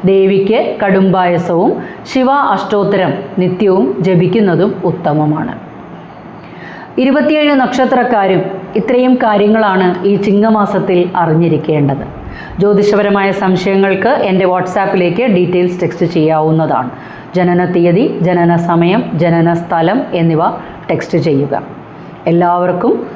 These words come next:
പുതുവത്സരാശംസകൾ, ഓണാശംസകളും നേരുന്നു. വീഡിയോ ഇഷ്ടമായ ലൈക്ക് ചെയ്യാനും അഭിപ്രായങ്ങൾ കമന്റ് ബോക്സിൽ രേഖപ്പെടുത്താനും മറക്കരുത്.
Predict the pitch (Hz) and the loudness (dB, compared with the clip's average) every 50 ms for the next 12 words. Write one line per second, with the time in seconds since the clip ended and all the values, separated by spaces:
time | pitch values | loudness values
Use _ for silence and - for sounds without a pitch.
0 | - - - - 220 202 247 240 214 190 - - 190 180 160 156 156 - - 160 | -16 -12 -4 0 0 2 2 2 2 0 0 0 0 0 0 -2 -2 -2 0 0
1 | 156 - - 160 139 151 143 - - - - - - - - - - - - - | 0 0 -2 -2 -2 -2 -4 -6 -10 -14 -16 -16 -16 -18 -18 -18 -18 -20 -20 -20
2 | - - - - 180 185 190 196 202 190 175 190 196 175 175 170 - 180 160 160 | -20 -12 -4 -2 0 0 2 0 0 0 -2 -2 0 0 0 0 0 0 0 0
3 | 175 220 - - - - - - 160 147 143 143 156 156 - - - - - - | 0 0 -2 -4 -8 -8 -4 -2 0 0 0 0 -2 -4 -6 -8 -10 -14 -16 -18
4 | - - - - - - 226 226 247 240 262 240 226 240 - 247 240 226 220 214 | -18 -18 -18 -16 -8 -2 0 2 2 4 2 2 2 2 2 2 2 2 2 2
5 | 202 185 185 180 - 220 170 - 185 165 160 151 147 147 175 220 - - - 151 | 2 2 2 0 0 0 0 2 2 2 2 2 2 2 2 0 0 -2 -2 -2
6 | 208 202 208 220 220 220 220 214 214 214 214 214 214 196 196 196 208 202 233 220 | -2 -2 -2 -2 -2 0 2 2 2 2 0 0 0 0 2 2 2 2 2 2
7 | 196 180 202 - 196 185 180 180 175 175 175 180 202 - 208 175 165 135 - 165 | 0 0 0 0 0 2 2 2 0 0 -2 -2 -4 -2 0 -2 0 0 0 0
8 | 156 151 165 208 175 - 165 160 151 151 143 143 156 143 139 139 127 123 | 0 0 0 -2 -2 -4 -2 -2 -2 -2 -4 -4 -2 -4 -4 -2 -4 -6